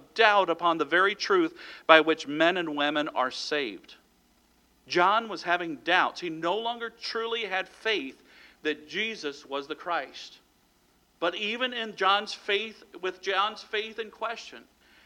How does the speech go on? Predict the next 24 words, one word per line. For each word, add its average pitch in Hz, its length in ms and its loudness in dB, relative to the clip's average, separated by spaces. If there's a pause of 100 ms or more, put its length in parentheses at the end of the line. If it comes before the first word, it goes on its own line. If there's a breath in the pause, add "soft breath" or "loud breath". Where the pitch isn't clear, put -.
Christ 170 340 2
was 151 140 -8
still 208 400 -2
able 175 300 0
to 190 100 -2
say 180 240 2
about 170 260 6
him 165 240 -2
immediately 175 560 -6
after 165 380 -2
this. - 400 -12 (320 soft breath)
John, 135 260 0
Luke 147 260 -2 (260)
seven 147 340 0
again, 120 380 -4 (340 loud breath)
he 147 120 0
says, 127 260 -2
"This 220 340 4
is 214 300 -4
he 196 320 -6
whom 160 320 -10
it 160 80 -6
is 147 160 -6
written, 160 320 -4